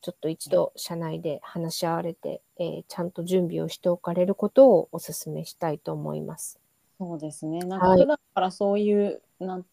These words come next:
Speaker 2: ていうんですかね、
Speaker 1: うん。
Speaker 2: トレーニングというか研修みたいなのもやっぱ
Speaker 1: うん。
Speaker 2: リテラシーをみんな高めるっていうことも
Speaker 1: うん。
Speaker 2: 必要ですよね。
Speaker 1: そうですね。本当に。
Speaker 2: うん。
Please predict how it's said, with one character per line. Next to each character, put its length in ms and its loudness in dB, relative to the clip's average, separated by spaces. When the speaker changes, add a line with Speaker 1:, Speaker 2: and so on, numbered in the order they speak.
Speaker 2:
て 80 -10
い 40 -8
う 20 -8
ん 40 -12
で 60 -14
す 80 -20
か 100 -8
ね、 60 -8
Speaker 1:
う 20 -10
ん。 40 -12
Speaker 2:
ト 120 2
レ 140 4
ー 20 0
ニ 140 -2
ン 60 -4
グ 100 -4
と 140 -6
い 60 -2
う 40 -8
か 140 -6
研 240 -4
修 220 0
み 140 -2
た 160 0
い 60 -2
な 160 -6
の 120 -6
も 200 4
や 60 6
っ 20 4
ぱ 60 4
Speaker 1:
う 340 0
ん。 20 -6
Speaker 2:
リ 100 -8
テ 160 -2
ラ 120 0
シ 260 -2
ー 100 4
を 40 0
み 140 -2
ん 40 -4
な 260 -4
高 300 -6
め 160 -2
る 220 -4
っ 60 -20
て 100 -6
い 120 -8
う 60 -12
こ 140 -12
と 60 6
も 320 4
Speaker 1:
う 60 -12
ん。 40 -
Speaker 2:
必 60 -6
要 180 -4
で 120 -2
す 180 -10
よ 60 -10
ね。 320 -8
Speaker 1:
そ 280 6
う 40 6
で 100 -6
す 180 -10
ね。 500 2
本 180 0
当 160 0
に。 160 2
Speaker 2:
う 40 -4
ん。 80 -10